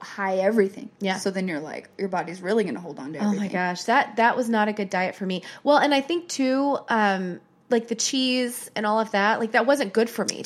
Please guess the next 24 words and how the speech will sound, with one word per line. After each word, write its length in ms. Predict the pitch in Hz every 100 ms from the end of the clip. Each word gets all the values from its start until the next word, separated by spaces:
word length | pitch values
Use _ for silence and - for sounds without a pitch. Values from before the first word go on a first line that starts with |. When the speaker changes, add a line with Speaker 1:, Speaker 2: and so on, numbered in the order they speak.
| 226
Speaker 1:
Just 0 |
Speaker 2:
just 140 | 262 247
wasn't 220 | 254 240
Speaker 1:
doesn't 100 | 214
Speaker 2:
good 160 | 214 233
for 120 | 240
my 120 | 208
body. 400 | 180 175 185 226
Speaker 1:
And 160 | 247 240
that's, 240 | 240 262
like, 200 | 254 240
what 120 | 208
else 140 | 202 202
they 100 | 202
talk 220 | 208 202
about 160 | 196 180
on 80 | 185
the 80 |
carnivore 380 | 185 202 190 190
diet, 240 | 185 180 -
'cause 140 | 214
some 180 | - 311
people 300 | 311 262 226
ki-, 100 | 220